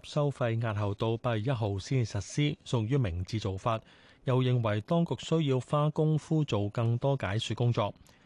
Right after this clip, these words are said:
有餐飲業界認為政府需要就源頭減廢做好教育，否則食肆產生廚餘會增加經營成本，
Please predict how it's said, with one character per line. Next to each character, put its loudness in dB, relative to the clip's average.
有 0
餐 2
飲 2
業 -2
界 0
認 2
為 -4
政 2
府 2
需 2
要 4
就 0
源 0
頭 -2
減 0
廢 2
做 -2
好 0
教 -2
育， 0
否 0
則 -2
食 -6
肆 -4
產 -2
生 2
廚 -6
餘 -4
會 -2
增 0
加 0
經 0
營 0
成 -4
本， 0